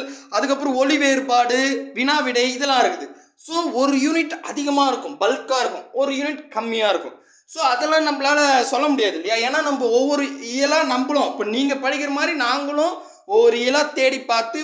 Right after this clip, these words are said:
ப்ரீவியஸ் இயர் கொஸ்டினோட ஒப்பிட்டு டெஸ்டா வச்சிட்டு இருக்கோம், சரிங்களா?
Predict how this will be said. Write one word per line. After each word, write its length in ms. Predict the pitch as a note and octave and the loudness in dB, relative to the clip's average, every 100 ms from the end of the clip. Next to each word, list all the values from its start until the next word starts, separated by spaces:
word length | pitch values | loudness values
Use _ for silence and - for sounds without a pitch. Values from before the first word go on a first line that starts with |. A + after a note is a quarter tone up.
| - | -8
ப்ரீவியஸ் 420 | B3 C4 C4 B3+ | -6 -4 -2 -4
இயர் 220 | B3 A3 - | -4 -6 -6
கொஸ்டினோட 480 | G#3 - A#3 A3 G3+ | -6 -4 -2 0 0
ஒப்பிட்டு 520 | G3+ - B3+ B3 D#4 F4 F4 - _ | -2 -4 -8 -2 -2 -2 -6 -16 _
டெஸ்டா 340 | C4 B3 - B3 | -8 -4 0 0
வச்சிட்டு 340 | G#3+ G#3 G3 | 0 -4 -10
இருக்கோம், 220 | D#3 C3 - _ | -12 -12 -16 _
சரிங்களா? 440 | - B3 A#3 G#3+ | -8 -6 -2 0